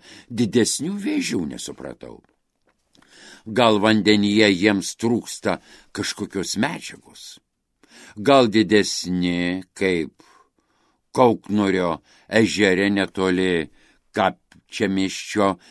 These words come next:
gyvena po alksnių šaknimis vandenyje arba lėtai, lėtai jie auga? Kauknorio ežero vandenyje, gerai žinojau,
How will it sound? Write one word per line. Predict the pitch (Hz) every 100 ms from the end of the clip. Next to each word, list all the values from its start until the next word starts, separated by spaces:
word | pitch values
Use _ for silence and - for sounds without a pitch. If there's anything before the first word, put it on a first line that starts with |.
| _ _
gyvena | 85 107 107 104 98 92
po | - 98 92 -
alksnių | 123 202 185 - 196 180
šaknimis | - 113 - 101 98 104 -
vandenyje | 87 104 101 90 95 107 143
arba | 143 110 92 101 - - - _
lėtai, | 101 117 123 - - 117 107 95 85 - _
lėtai | 85 101 98 - 185
jie | 214 208
auga? | 180 82 60 50 - - _ _ _ _ _ _ _ -
Kauknorio | 147 - 110 104 101 -
ežero | 104 101 87 92 90 - - -
vandenyje, | - 113 101 98 95 127 151
gerai | 98 101 123 131
žinojau, | 92 85 85 87 95 107